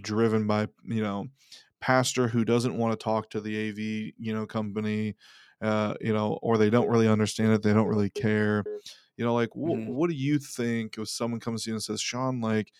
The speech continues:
Speaker 1: you know, my church just wants, you know, they want to do this, they wanna do the good, better, best option."
Speaker 2: Yeah, yeah.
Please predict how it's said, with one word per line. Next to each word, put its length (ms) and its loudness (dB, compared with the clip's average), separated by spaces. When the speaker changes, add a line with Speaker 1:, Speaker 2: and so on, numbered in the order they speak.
Speaker 1:
you 60 -4
know, 300 4
my 200 -2
church 640 -2
just 300 0
wants, 840 -2
you 100 2
know, 320 2
they 100 2
want 240 6
to 80 6
do 160 8
this, 320 8
they 100 2
wanna 180 4
do 140 6
the 60 6
good, 220 4
better, 200 6
best 340 4
option." 500 2
Speaker 2:
Yeah, 120 -4
yeah. 240 -4